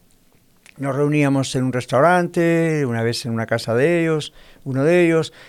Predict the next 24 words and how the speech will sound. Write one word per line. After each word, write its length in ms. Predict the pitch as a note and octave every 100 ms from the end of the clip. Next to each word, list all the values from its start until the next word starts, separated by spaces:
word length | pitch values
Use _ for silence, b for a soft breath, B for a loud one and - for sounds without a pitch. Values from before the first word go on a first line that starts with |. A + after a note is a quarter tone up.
| B -
¿y 460 | D#3 D#3 D3 C#3+
qué 160 | C3 G3
hacíamos? 640 | - D#3 B2+ A2+ A2 A2
Bueno, 340 | D3 D#3+ D#3+ E3
orábamos, 800 | B2 A#2 B2+ D#3 F#3+ F#3+ - - _ _ -
mirábamos 680 | A2+ A2+ A#2+ A#2 A#2+ -
un 140 | E3+ B2
texto 300 | A#2 - A#2
de 40 |
la 80 | A2+
Biblia, 640 | D3 F3 E3 D#3+ D#3 D3+ C#3+ B B B
eh, 420 | - A2+ A#2 A#2 A#2+
hablábamos 720 | A2+ C3+ D3 C3+ C3 - -
de 240 | A2 G2+
la 100 | A2+
congregación, 1040 | - A2 A2 A2+ - F3 F3 E3 D#3 D3+ B B B
íbamos 480 | - B2+ B2 A2+ A2
pensando 800 | - A2+ A2 B2+ B2 A2+ A2 G#2
en 120 | A2
el 160 | G#2 G2+
posible 600 | _ A2+ - C#3 B2+ A#2
lugar 420 | A2 A2 C3+ C3+
donde 280 | A#2 A2 A2
reunirnos. 760 | G#2 A2+ G3+ A3+ G3 F#3+ F3+